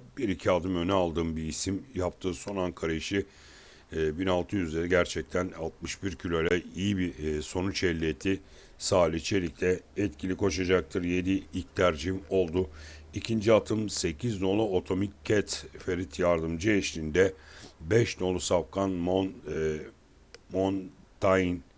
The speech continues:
herhalde öyle okunuyor, Eray Çizik eşliğinde ve de bir nolu Altın Sima diyeceğim. Ağır kilosuna rağmen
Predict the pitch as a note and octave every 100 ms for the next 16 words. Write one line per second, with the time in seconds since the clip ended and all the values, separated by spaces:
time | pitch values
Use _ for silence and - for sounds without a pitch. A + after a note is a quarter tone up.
0 | - - - D#2 D2 D2 E2 E2 D#2 -
1 | F2 - E2+ - - - - F2+ F2+ F2
2 | - F#2+ G2 - - D#2+ G2 - F#2+ F2
3 | G2+ G#2+ - - - - G2 G#2+ F#2 G2+
4 | - - A2 F#2+ E2+ E2+ G2+ G#2 - F2+
5 | E2+ - A2+ G2+ - F2+ E2+ F#2 D#2+ D#2
6 | D2 F#2+ F2+ - - - - E2+ F#2 F#2+
7 | - E2+ D#2+ - E2 D#2 D2+ F2+